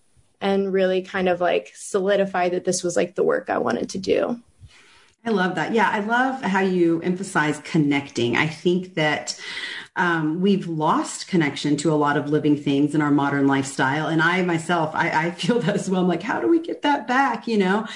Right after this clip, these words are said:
Speaker 2: there are a lot of great things about living in this modern world, but there are a lot of things that there is a disconnect. And I think, you know, recent times have shown that more than ever. But I'm just so, I, I love the way that you phrase it. I think that's really important. And your new book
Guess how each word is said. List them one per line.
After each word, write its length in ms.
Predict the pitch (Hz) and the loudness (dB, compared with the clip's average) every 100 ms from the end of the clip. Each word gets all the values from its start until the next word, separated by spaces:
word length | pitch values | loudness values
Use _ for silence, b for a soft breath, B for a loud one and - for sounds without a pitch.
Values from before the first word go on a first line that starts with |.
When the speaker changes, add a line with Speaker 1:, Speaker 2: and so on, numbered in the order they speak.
| B | B
Speaker 2:
there 120 | 220 226 | 0 2
are 20 | |
a 60 | |
lot 160 | 233 247 | 2 0
of 100 | 208 | 2
great 300 | 226 269 - | 0 0 -2
things 200 | 226 220 | 0 2
about 200 | 214 190 | 2 2
living 260 | 196 196 196 | 2 2 4
in 80 | |
this 160 | 196 196 | 2 2
modern 280 | 196 190 190 | 0 2 2
world, 200 | 196 196 | 0 0
but 100 | 180 | 0
there 100 | 190 | 0
are 20 | |
a 80 | 175 | 2
lot 200 | 175 202 | 2 0
of 140 | 220 | 0
things 300 | 165 165 180 | 0 0 2
that 240 | 175 - B B - | 0 -2 B B -2
there 160 | 139 143 | 0 2
is 100 | 180 | 0
a 80 | |
disconnect. 720 | 180 202 226 208 139 - - - B B 190 | 2 0 0 0 0 0 -6 -8 B B -2
And 360 | 185 170 151 | 0 2 2
I 100 | 165 | 0
think, 300 | 185 156 - - | 0 0 0 -2
you 120 | 170 | 0
know, 200 | 143 135 | 2 0
recent 520 | 135 175 202 202 175 - | 0 2 2 2 -4 -2
times 320 | 190 170 165 | 0 0 0
have 140 | 160 | -2
shown 240 | - 160 156 | 0 2 2
that 180 | 147 | 2
more 240 | 180 175 165 | 2 2 2
than 280 | 151 143 - | 0 -2 0
ever. 520 | 180 202 147 151 185 B 175 170 | 0 2 0 0 -2 B -10 -4
But 200 | 190 185 | -2 0
I'm 160 | 214 | 0
just 200 | 254 294 | 0 -2
so, 180 | 285 247 | 0 0
I, 120 | 214 214 | 0 0
I 140 | 208 | 0
love 300 | 190 185 185 | 2 0 0
the 80 | 190 | 0
way 120 | 175 | 0
that 80 | 156 | 2
you 140 | 160 | -2
phrase 260 | 160 160 160 | 0 0 0
it. 80 | 156 | 0
I 60 | |
think 180 | 156 190 | 0 0
that's 220 | 202 - | 0 -2
really 160 | 185 170 | 2 2
important. 400 | 151 175 120 - | 2 -2 -4 -2
And 100 | 175 | 0
your 100 | 208 | 2
new 200 | 214 269 | 2 0
book 340 | 175 151 160 | -2 -2 -4